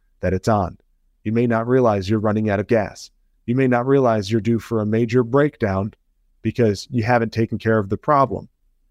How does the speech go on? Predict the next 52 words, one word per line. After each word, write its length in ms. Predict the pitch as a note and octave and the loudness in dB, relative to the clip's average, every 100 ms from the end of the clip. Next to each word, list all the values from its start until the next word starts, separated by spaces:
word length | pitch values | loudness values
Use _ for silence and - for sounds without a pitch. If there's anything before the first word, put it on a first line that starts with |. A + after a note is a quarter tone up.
| _ - | _ -6
Now, 80 | A2 | -2
it 60 | |
may 120 | B2+ E3 | 0 2
not 180 | F3 | 0
be 80 | F#3+ | 0
your 120 | F3+ | 0
fault, 320 | E3 F3 A#2+ - _ | 2 0 0 -6 _
'cause 120 | C#3+ | -4
again, 240 | C#3 D#3 C3+ | -2 0 0
you 100 | D3+ | 2
didn't 220 | F3 E3 | 2 0
see 280 | - - E3 | -8 -2 -2
it. 220 | A#2 - _ _ _ _ _ _ _ _ | -2 -8 _ _ _ _ _ _ _ _
But 220 | C3 C3 C3 | 0 0 0
I, 140 | A#2+ A2 G2+ | -4 -4 -6
I'm 160 | G#2+ | -6
here 200 | G2 D3 | -2 0
to 60 | D3 | 0
tell 280 | - E3+ E3 | 0 0 2
you 260 | G#2+ G2 _ _ _ - | 0 -2 _ _ _ -4
that 180 | A#2 A#2 | -2 0
a 120 | A2+ | -2
lot 260 | G#2 A2+ D3+ | -2 0 0
of 100 | D3 | 0
you 100 | D#3+ | 0
that 120 | D3+ | 0
are 100 | D3 | 0
listening 340 | C#3 C#3 D3+ C#3 | 0 0 -2 -2
to 100 | C3+ | -2
this 200 | C3+ C#3 | -2 -2
episode, 540 | C3+ C#3+ - E3+ E3+ _ _ | -4 -4 -2 -2 -4 _ _
you 140 | C3 C#3+ | -4 0
have 260 | C#3+ C3 | 0 0
a 200 | A2+ G#2 - _ _ | 0 -2 -8 _ _
huge 640 | - F#3+ F#3+ A2 F#2+ - _ _ | -6 0 2 0 -4 -18 _ _
check 280 | - E3+ - | -6 -4 0
engine 320 | E3+ C#3 C3+ | 0 0 0
light 220 | B2+ A#2+ | 0 0
that 160 | B2+ A#2 | 2 2
is 140 | A2+ | 2
on 360 | B2 A2 F#2+ F#2+ _ _ _ | 2 0 0 -4 _ _ _
that 180 | - F#2 | -8 -2
you 80 | C3 | 0
just 200 | B2+ A#2 | 0 0
don't 160 | B2+ B2 | 0 2
even 180 | A2 | 2
know 160 | A2+ A2+ | 2 2
exists. 560 | G#2+ G#2+ E2+ - - - _ _ _ _ _ - | 2 0 -2 -6 -20 -20 _ _ _ _ _ -6
And 100 | A2 | -2
you 80 | A#2 | -2
need 160 | A#2 | -4
to 100 | - | -6